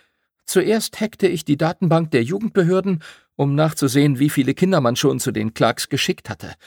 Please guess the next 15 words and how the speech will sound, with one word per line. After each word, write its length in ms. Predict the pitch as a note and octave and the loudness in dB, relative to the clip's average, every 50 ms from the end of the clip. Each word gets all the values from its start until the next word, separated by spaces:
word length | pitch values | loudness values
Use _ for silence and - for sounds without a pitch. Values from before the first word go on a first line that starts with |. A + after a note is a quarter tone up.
| - _ _ _ _ _ _ _ _ _ | -20 _ _ _ _ _ _ _ _ _
Dann 260 | - D#3 D3+ D#3 D#3+ D#3 | 2 2 4 4 4 2
hackte 260 | F3 E3+ - - G3 | 2 0 0 0 0
ich 140 | - C#3+ - | 0 0 -2
das 180 | F3+ E3 - | -4 -4 -2
Bankkonto 480 | - G3 G#3 - - F3+ D#3+ D3 D#3+ D3+ | -2 -4 -4 -2 0 0 0 2 2 2
der 160 | D3+ C#3+ C#3+ | 2 2 0
Clarks, 520 | - - G3 G3 F3+ - - - - - - _ - _ _ _ _ _ _ | 0 -4 -4 -4 -4 -6 -6 -8 -10 -10 -12 _ -20 _ _ _ _ _ _
um 160 | F3 D#3+ D#3+ | 0 0 0
zu 160 | - - D#3+ | 2 2 2
erfahren, 420 | - D3+ - E3 E3 D#3+ D3+ D3 D3+ | 2 2 2 2 2 2 2 2 0
wie 80 | E3 | 0
viel 200 | D#3 - E3 E3 D#3 | 2 2 2 2 2
Geld 220 | G#3+ B3 B3 - | 0 -2 -2 -2
sie 100 | - D#3+ | -4 -2
bekamen 520 | - G#2+ E2+ - A#2 G2 G2 G#2 G#2 G2+ | -2 -4 -4 -2 -4 -4 -2 -2 -4 -6